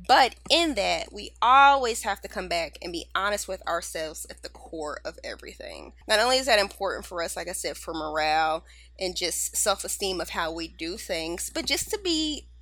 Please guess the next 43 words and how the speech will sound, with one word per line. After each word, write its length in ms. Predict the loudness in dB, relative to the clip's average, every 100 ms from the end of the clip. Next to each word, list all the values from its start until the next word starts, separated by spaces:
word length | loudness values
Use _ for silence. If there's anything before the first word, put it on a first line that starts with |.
| -20 -20
good 220 | -4 -2 -2
with 140 | -4
our 100 | -6
time, 680 | -6 -8 -10 -10 -12 -14 -16 -10
just 260 | -6 -6
to 60 | -6
be 480 | -10 -10 -10 -12 -10
intentional 840 | -10 -8 -8 -6 -6 -4 -4 -6
with 160 | -6 -6
our 140 | -6
time 640 | -6 -6 -4 -4 -4 -6 -10 -14 -16 -8
and 140 | 0
our 140 | 0 0 -2
energy 640 | -2 -2 -6 -8 -12 -14 -10
and 100 | -6
things 200 | -6 -6
that 80 | -8
we're 120 | -10
putting 340 | -10 -8 -8
our 200 | -8 -10 -8
energy 560 | -6 -6 -8 -10 -12 -10
into. 560 | -10 -8 -10 -12 -16 -20 -20 -20 0
There 120 | 6
are 80 | 6
a 40 |
lot 200 | 8 6
of 60 | 4
things 260 | -2 -4
that 100 | -2
I've 160 | -2 -2
put 200 | -8 -8
energy 480 | -6 -4 -4 -6 -10
into 300 | -10 -10 -10
in 80 | -12
the 80 | -10
past, 520 | -8 -4 0 -2 -2
and 120 | -6
even 160 | -6 -6
others 360 | -6 -4 -4 -6
that 100 | -8
I 80 | -6
work 240 | -4 -4
with, 220 | -2 -4